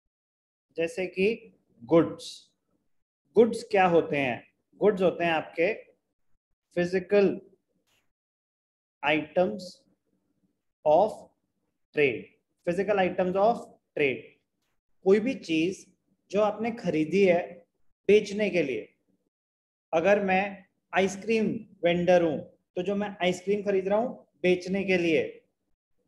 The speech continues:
मेरे लिए आइसक्रीम हो गए गुड्स। मेरी stationery shop है, मैंने stationery item, पेन, pencil, eraser, register, books खरीदी बेचने के लिए। Anything purchased for the purpose of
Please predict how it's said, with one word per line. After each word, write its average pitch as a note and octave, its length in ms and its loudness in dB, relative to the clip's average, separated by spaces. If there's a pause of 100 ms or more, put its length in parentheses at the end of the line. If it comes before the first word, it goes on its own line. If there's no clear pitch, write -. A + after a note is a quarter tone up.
मेरे F3+ 180 0
लिए G3+ 100 2
आइसक्रीम F#3 400 -2
हो F3 80 -4
गए G3 140 -2
गुड्स। D3+ 460 -4 (520)
मेरी F#3 180 0
stationery G3 540 -4
shop F3 320 -2
है, - 500 -4
मैंने F#3+ 160 -4
stationery G#3 500 -4
item, F3+ 260 -2
पेन, F3+ 320 -2
pencil, F3 400 -4
eraser, E3+ 340 -2
register, E3+ 360 -4
books E3+ 280 -6
खरीदी D#3+ 520 -2 (320)
बेचने A3 520 2
के F3+ 200 0
लिए। C#3 420 -2 (1080)
Anything G3 680 0 (360)
purchased E3+ 540 0 (540)
for G#3+ 220 0
the C4 160 0
purpose G3 360 0
of G#3+ 240 0